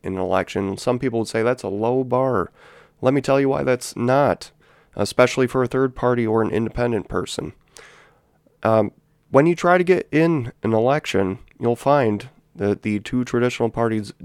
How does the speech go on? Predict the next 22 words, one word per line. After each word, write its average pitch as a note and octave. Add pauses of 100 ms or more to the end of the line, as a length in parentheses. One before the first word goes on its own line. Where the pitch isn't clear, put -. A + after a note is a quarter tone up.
(120)
do C#3+
have A2
infrastructure. - (560)
They G2 (120)
usually A#2
have A#2+
someone A#2+
ready B2
to B2+
run, B2 (720)
um, G#2+ (580)
or C3+
a B2+
list D#3
of A2+
candidates G2 (280)
ready A#2+
to A#2+
run B2
in G2
any A#2+
given A2+